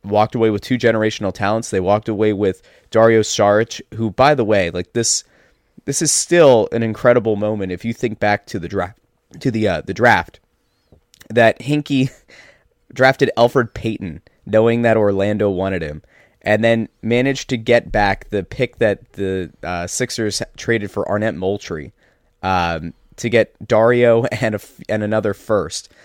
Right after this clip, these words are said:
Uh, Dario, the way that he's just kind of fit into this starting lineup after, like, early in the season when the idea was brought up, you know, it was met with a little bit of skepticism about, you know, would, would him playing the four work? How would it look? I mean,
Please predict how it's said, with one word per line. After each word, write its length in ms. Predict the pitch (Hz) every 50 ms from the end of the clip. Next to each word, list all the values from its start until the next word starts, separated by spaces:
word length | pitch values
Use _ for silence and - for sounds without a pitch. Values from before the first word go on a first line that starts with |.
| - _ _ _ _ _
Uh, 440 | - 107 104 98 95 95 92 92 - - -
Dario, 460 | - - 120 127 139 143 147 143 135 127
the 100 | 113 113
way 140 | 113 117
that 140 | 110 107 101
he's 200 | 107 117 117 -
just 140 | - 107 -
kind 180 | - 127 107 95
of 80 | 87
fit 300 | - - - - 127 123
into 180 | 120 117 110 107
this 180 | 92 95 92
starting 360 | - - - 107 107 104 104 98
lineup 380 | 95 92 98 98 104 104 - - -
after, 380 | - 98 98 - - 104 98 95
like, 200 | 98 101 95 - -
early 200 | 117 120 123 123
in 80 | 117 107
the 60 | 104
season 400 | - - 113 107 104 104 98 90
when 320 | 90 92 90 90 85 82 -
the 100 | - 85
idea 300 | 80 95 90 78 104 98
was 120 | 98 92
brought 220 | - - 98 92 92
up, 160 | 98 92 - _ _ _ _ _ _ _ _
you 80 | - 98
know, 160 | 101 95 101
it 80 | 101
was 160 | 87 104 - 120
met 140 | 117 104
with 100 | 95 -
a 40 | -
little 180 | 101 104 110 110
bit 100 | 107 95
of 80 | 95
skepticism 640 | - - 117 117 - - 92 - 92 85 85 87 87
about, 280 | 80 90 87 82 64
you 80 | - 92
know, 120 | 87 85
would, 360 | 82 85 98 117 131 123 98 - _ _
would 220 | - 110 123 123
him 200 | 113 120 120 110
playing 300 | 101 - 117 107 110 107
the 60 | 98 92
four 340 | - - 107 104 95 90
work? 320 | 85 98 107 107 104 - _ _ _ _ _ _ _
How 160 | - 107 110
would 100 | 113 113
it 200 | 101 82 71 -
look? 220 | - 107 98 87 -
I 60 | -
mean, 220 | 101 107 107 98